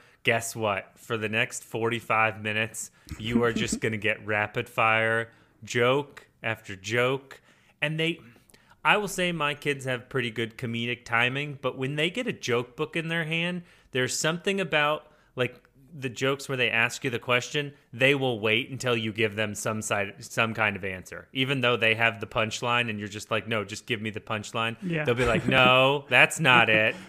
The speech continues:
Speaker 1: Keep guessing." And you're like, "No, you're, you don't understand. Give me the punchline."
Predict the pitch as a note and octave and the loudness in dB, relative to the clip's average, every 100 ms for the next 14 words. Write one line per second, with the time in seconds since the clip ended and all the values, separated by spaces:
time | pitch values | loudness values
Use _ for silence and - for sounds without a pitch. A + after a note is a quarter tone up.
0 | - A#2+ C3+ C#3 F#3 F3+ - D3+ C#3 C3 | -10 -4 -4 2 4 4 2 0 2 -2
1 | - - C#3 D3 C#3 - C3+ A2+ A2 - | -10 -8 -2 2 2 4 4 4 2 -6
2 | C#3+ E3 C3+ C3 C3+ C3+ A#2 G#2+ C3 C3 | -12 -6 -2 -2 -4 -8 -2 4 6 4
3 | B2 A2+ A#2+ G#2 F#2 - - C3 B2+ A#2+ | 0 -2 0 0 -2 -12 0 2 2 -2
4 | A2+ B2+ A2 - G#2 F#2 | 0 0 0 -2 -6 -6